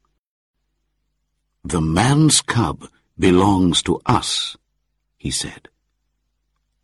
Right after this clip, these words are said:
"The pack, the other wolves, and I will decide.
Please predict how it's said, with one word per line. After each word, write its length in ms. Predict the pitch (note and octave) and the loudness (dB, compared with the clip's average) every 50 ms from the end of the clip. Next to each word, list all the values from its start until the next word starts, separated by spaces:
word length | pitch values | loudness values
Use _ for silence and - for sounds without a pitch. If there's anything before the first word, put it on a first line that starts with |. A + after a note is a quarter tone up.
| _ | _
"The 200 | - C#2+ D#2 F2+ | -8 -4 -4 -4
pack, 640 | - - _ - - D#3 C#3+ - - _ - - _ _ _ _ _ _ _ _ _ _ _ _ _ _ _ _ _ _ | -4 -6 _ -2 0 0 0 0 -4 _ -20 -20 _ _ _ _ _ _ _ _ _ _ _ _ _ _ _ _ _ _
the 240 | - F2 F2 E2+ - _ - | 0 2 2 0 0 _ 2
other 240 | B2+ D#3 C#3+ C#3+ A2+ | 2 4 6 6 4
wolves, 600 | E2 D2 D2 C2 - - - - - - - - - - - _ | 4 2 -2 -6 -8 -12 -14 -14 -8 -8 -10 -10 -10 -20 -14 _
and 320 | - - G2+ B2 D3 D3 B2+ | 0 2 4 6 6 6 6
I 520 | - - E2 - - - - - - - _ _ _ _ _ _ _ _ _ | 4 0 -2 -4 -8 -12 -14 -18 -20 -20 _ _ _ _ _ _ _ _ _
will 240 | F#2+ G2 F#2+ F2 | 4 4 4 4
decide. 720 | D2+ E2 D#2 - - - E2+ E2 - - - - - - - | 4 2 0 0 -2 -4 -4 -6 -8 -8 -14 -16 -18 -20 -20